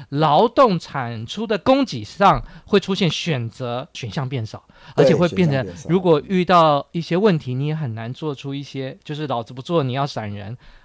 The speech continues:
Speaker 1: 啊，有困难嘛，
Speaker 2: 对。
Speaker 1: 对不对？
Speaker 2: 对。
Speaker 1: 不过我要稍微讲一下哈，这部戏《我的大叔》之所以在韩国或全世界引起这么多的共鸣哦，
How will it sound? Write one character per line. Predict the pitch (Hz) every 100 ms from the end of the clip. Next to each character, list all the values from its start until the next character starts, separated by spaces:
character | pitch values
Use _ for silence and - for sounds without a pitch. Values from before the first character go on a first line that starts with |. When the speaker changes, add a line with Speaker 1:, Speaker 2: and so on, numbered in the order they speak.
| -
Speaker 1:
啊， |
有 | 120
困 | - 247
难 | 185 120
嘛， | 131 107
Speaker 2:
对。 |
Speaker 1:
对 | 113
不 |
对？ | 113 113 - _ _ _ _ _
Speaker 2:
对。 | - - - 175
Speaker 1:
不 | 294
过 | 381
我 | 262
要 | 214
稍 | 254
微 | 269
讲 | 185 101
一 | 120
下 | - 135
哈， | 123 113 - - _
这 | - 381 302
部 | - 277
戏 | 233 - - 220 123
《我 | 131 127
的 |
大 | 151 208
叔》 | 170 196
之 | - 269
所 | 285 240 180
以 |
在 | 127 196
韩 | 156 - 110 127
国 | 160 127
或 | 160
全 | 156 139 143
世 | - 151
界 | 151 127
引 | 131 180
起 | 123
这 | 107 196
么 | 135
多 | 123 139
的 | 123
共 | - 185 117
鸣 | 98
哦， | 107